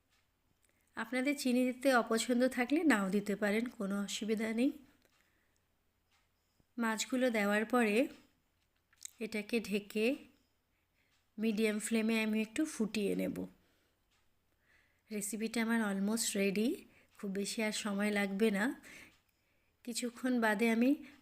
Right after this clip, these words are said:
মাছগুলোকে পাল্টে নিলাম আর দুটো কাঁচা লঙ্কাকে একটু চিড় লাগিয়ে ওপর দিয়ে দিয়ে দিলাম। দেখতেও ভালো লাগে এবং ফ্লেভারটাও ভালো আসে। আর ওপর থেকে বেশ অনেকটাই ধনেপাতা কুচি দিয়ে দিলাম।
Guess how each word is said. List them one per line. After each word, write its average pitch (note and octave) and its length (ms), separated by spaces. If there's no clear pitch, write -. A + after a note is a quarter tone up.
মাছগুলোকে G#3+ 600
পাল্টে G3+ 380
নিলাম A3+ 320
আর A3+ 120
দুটো A3 380
কাঁচা G#3+ 360
লঙ্কাকে G#3 560
একটু G#3 220
চিড় G#3 360
লাগিয়ে G#3 300
ওপর G#3+ 220
দিয়ে A3 220
দিয়ে G3+ 220
দিলাম। G#3 460
দেখতেও A3 380
ভালো B3 220
লাগে B3+ 220
এবং C4 220
ফ্লেভারটাও G#3 600
ভালো F#3+ 320
আসে। G3 360
আর G3 260
ওপর G#3+ 300
থেকে A#3 400
বেশ G#3+ 200
অনেকটাই A3 480
ধনেপাতা G#3 540
কুচি G3 360
দিয়ে F3+ 180
দিলাম। F3+ 360